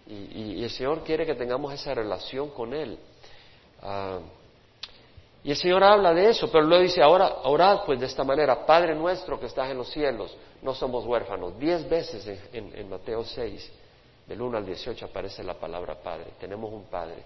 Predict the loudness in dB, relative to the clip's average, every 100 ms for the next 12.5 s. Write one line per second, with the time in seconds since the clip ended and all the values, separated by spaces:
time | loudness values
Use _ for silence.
0 | -20 -20 _ _ 0 0 0 -4 -4 -6
1 | -8 -8 -8 -6 -8 -8 -8 -8 -8 -10
2 | -16 -20 -20 _ _ -14 -10 -8 -6 -8
3 | -8 -10 -10 -12 -12 -16 -20 _ _ _
4 | _ _ _ _ -8 -6 -4 -6 -8 -8
5 | -8 -10 -14 -14 -16 -20 -20 _ _ _
6 | -8 -2 2 2 0 -2 -2 -4 -4 -6
7 | -6 -8 -12 -12 -10 -8 -4 -2 -2 -6
8 | -10 -20 _ -14 -10 -8 -8 -10 -10 -8
9 | -6 -6 -8 -8 -10 -10 -4 -2 -2 -4
10 | -6 -4 -4 -2 0 0 -2 -6 -8 -8
11 | -6 -6 -4 -6 -6 -12 -12 -12 -12 -8
12 | -6 -6 -10 -12